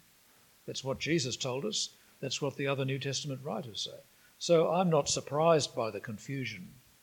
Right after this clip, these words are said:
stuff like that. Uh, partly it comes about because, uh, people have different insights. Partly it's because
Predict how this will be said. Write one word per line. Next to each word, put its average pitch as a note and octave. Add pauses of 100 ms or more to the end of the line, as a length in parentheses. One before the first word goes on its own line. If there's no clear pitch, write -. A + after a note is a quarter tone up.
stuff -
like B2
that. - (840)
Uh, C#3 (120)
partly E3+
it C#3+
comes D3+
about D3+ (600)
because, C3+ (220)
uh, A#2 (1080)
people C3
have A#2
different B2+
insights. D3
Partly D#3
it's B2+
because C3